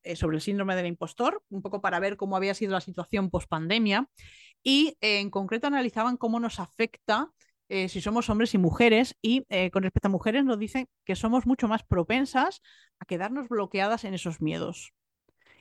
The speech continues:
Y, bueno, pues terminamos con comportamientos que nos perjudican mucho, como una actuación muy perfeccionista, procrastinar tareas, eh, paralizar proyectos que nos dan mucho miedo,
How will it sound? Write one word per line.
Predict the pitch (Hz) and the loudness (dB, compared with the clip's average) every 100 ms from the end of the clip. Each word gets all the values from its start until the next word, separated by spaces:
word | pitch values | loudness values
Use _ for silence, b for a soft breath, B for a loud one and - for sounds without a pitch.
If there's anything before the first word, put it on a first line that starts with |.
| - | -2
Y, | 254 285 339 - | 4 6 4 4
bueno, | 202 190 | 0 2
pues | 185 | 0
terminamos | 190 180 185 196 226 | 0 0 -2 -2 -2
con | 233 208 | -4 -2
comportamientos | 202 196 196 180 185 190 220 233 | 0 2 2 0 0 0 0 0
que | 226 | -2
nos | 190 | -4
perjudican | - 165 160 160 160 | -6 -4 -2 -2 0
mucho, | 180 302 302 262 | 4 4 4 0
como | 202 185 170 - | 0 0 -2 -4
una | 170 165 156 151 | -8 -4 -2 -2
actuación | 151 180 156 170 | -2 -2 0 0
muy | 170 | 0
perfeccionista, | 156 151 151 151 180 233 - 180 - _ | -2 -4 -4 0 2 2 0 -2 -2 _
procrastinar | 196 175 170 - 165 156 | -6 -4 -6 -6 -6 -4
tareas, | 156 160 202 185 180 - _ b b b - | -4 0 4 4 2 0 _ b b b -2
eh, | 190 196 | 2 2
paralizar | - 208 185 180 185 165 | 2 4 4 2 0 0
proyectos | 170 196 - 180 | 0 0 -2 -4
que | - | -2
nos | 165 156 | -4 -2
dan | 160 | -2
mucho | 170 - 160 | -2 -4 -2
miedo, | 196 220 196 | 0 2 2